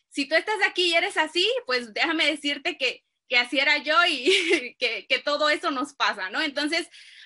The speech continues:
ahí fue donde, donde yo empecé a buscar mis primeros,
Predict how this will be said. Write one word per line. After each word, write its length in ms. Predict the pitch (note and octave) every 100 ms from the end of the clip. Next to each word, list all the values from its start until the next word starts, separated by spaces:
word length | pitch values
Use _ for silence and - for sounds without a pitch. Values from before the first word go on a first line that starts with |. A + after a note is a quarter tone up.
| -
ahí 200 | C4+ D#4+
fue 220 | - E4
donde, 520 | E4+ F4+ F4 E4 - A3
donde 300 | C4 C4 C4
yo 120 | B3+
empecé 400 | C4+ D#4+ D4+ D4
a 80 | D4+
buscar 260 | D#4+ C#4+
mis 140 | C4+ D#4
primeros, 320 | C4+ A#3